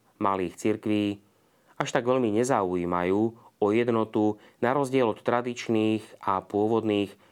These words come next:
protestantských cirkví, ako sú luteráni a kalvíni. Svätý Ján Pavol druhý, ako aj Benedikt Šestnásty, si silne uvedomovali,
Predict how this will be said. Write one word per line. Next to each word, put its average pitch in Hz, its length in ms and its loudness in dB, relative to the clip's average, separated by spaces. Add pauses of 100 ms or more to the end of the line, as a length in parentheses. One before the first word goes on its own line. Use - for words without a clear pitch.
(160)
protestantských 113 880 -2
cirkví, 107 560 -2 (400)
ako 123 160 -2
sú 95 240 -2
luteráni 98 800 0 (160)
a 87 160 -4
kalvíni. 76 640 -6 (1400)
Svätý 143 320 2
Ján 131 200 2
Pavol 127 360 0
druhý, 92 440 0 (400)
ako 110 240 0
aj 95 60 -4
Benedikt 107 340 0
Šestnásty, 85 800 -4 (340)
si - 160 -6
silne 135 400 0
uvedomovali, 107 800 0